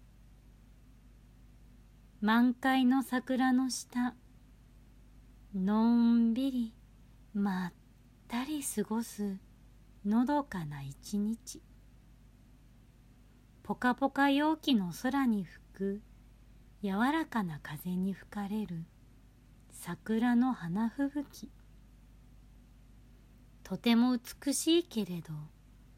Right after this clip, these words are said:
確かにそんなに散り急がなくてもと思いますよね。桜の花の華やかさ、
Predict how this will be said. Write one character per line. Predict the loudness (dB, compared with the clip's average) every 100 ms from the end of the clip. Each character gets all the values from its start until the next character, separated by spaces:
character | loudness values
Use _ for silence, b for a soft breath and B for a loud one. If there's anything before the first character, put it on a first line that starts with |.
| -20 -20 -20 -20 -8
確 | -6 -4 -6
か | -6
に | -6 -8 -14 -20 -20 -20 -20 -20 -20 -20 -20
そ | -16 -4 0
ん | 2 4
な | 4
に | 2 0
散 | 0
り | 2 2 0
急 | -2 -2
が | -2
な | -2 -4
く | -6
て | 2 2
も | 2 -2 -8 -12 -20 -20 -20 -20 -20 -20 -14
と | -12 -12 -16 -20 -20 -20 -8
思 | -4 -2 -2
い | -2
ま | -2 -4
す | -2
よ | -2
ね。 | -2 -8 -16 -18 -20 -20 -20 -20 -20 -20 -20 -20 -20 -20 -20 -20 -20 -20 -20 -20 -20 -20 -20 -20 -20 -20
桜 | -12 -6 -4 0 2 2
の | 2 0
花 | 0 0 2
の | 0
華 | -2 -6 -6 -4
や | -4
か | -6 -14
さ、 | -16 -18